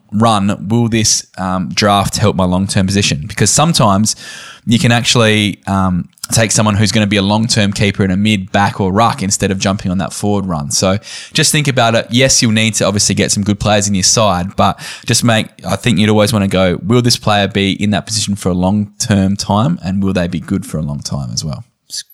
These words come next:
Speaker 2: quite a good answer from you there, Kays. I'm
Speaker 1: Thank you.
Speaker 2: kinda surprised. Well
Speaker 1: Thank
Speaker 2: done.
Speaker 1: you.
Speaker 2: <laughs> Um, uh, I, I like to, if you can, like, try to start the run.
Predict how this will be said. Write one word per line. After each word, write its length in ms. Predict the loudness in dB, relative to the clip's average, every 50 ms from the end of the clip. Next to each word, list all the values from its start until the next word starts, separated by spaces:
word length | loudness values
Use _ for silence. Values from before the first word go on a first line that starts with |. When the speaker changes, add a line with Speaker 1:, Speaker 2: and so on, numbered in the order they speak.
| _ _ _
Speaker 2:
quite 220 | -10 -8 -6 -6
a 40 | -6
good 100 | -6 -4
answer 300 | -4 -4 -4 -4 -6 -8
from 160 | -6 -6 -4 -4
you 100 | -4 -4
there, 140 | -4 -6 -6
Kays. 320 | -4 -4 -4 -4 -4 -2
I'm 60 | -2
Speaker 1:
Thank 200 | -2 -2 -2 -4
you. 60 | -8
Speaker 2:
kinda 180 | -8 -6 -6 -6
surprised. 540 | -6 -6 -6 -6 -4 -4 -4 -8 -10 -12 _ -2
Well 100 | 0 2 2 2
Speaker 1:
Thank 40 |
Speaker 2:
done. 100 | 0 -4
Speaker 1:
you. 40 | -8 -10 -10 -12 -12 -8 -2 0
Speaker 2:
<laughs> 380 | 0 0 2 0 0 0 2
Um, 180 | 2 0 0 -2 -4 -8 -6 -4 -4 -4 -4 -6 -4
uh, 360 | 0 0 2 4 2 2 0 0
I, 240 | 2 2 4 4 4 4
I 140 | 2 2
like 280 | 2 2 0 0 -2 -2
to, 340 | -2 0 0 0 -2 -4 -8 _ _ _
if 180 | -8 -6 -6
you 60 | -6
can, 260 | -4 -2 0 0 0 0
like, 160 | -2 -6 -6
try 180 | -2 0 0
to 60 | 0 0
start 300 | -2 -2 0 0 0 -2
the 80 | -2
run. 220 | -2 -2 -2 -2